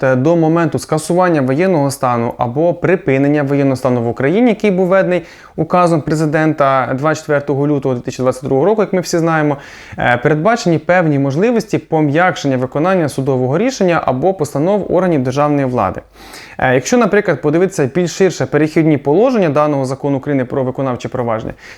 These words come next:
то ми можемо побачити, що там зазначено, що фізичні особи-боржники, на кошти яких накладено арешт органами Державної виконавчої служби або приватними виконавцями,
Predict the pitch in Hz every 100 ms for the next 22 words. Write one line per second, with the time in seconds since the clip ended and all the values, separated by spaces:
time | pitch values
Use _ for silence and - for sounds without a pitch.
0 | - 175 247 208 208 202 185 170 135 -
1 | 127 - - 151 - 214 247 202 135 120
2 | 127 143 147 160 220 226 175 - 156 190
3 | 147 139 202 208 196 - 131 131 131 202
4 | - 165 165 147 139 160 165 143 120 127
5 | 120 - - - - 170 170 156 - 180
6 | 175 160 135 151 165 185 160 135 139 170
7 | 190 - 147 - 139 120 131 - 127 156
8 | - 156 165 170 151 131 127 139 139 127
9 | 110 110 - 180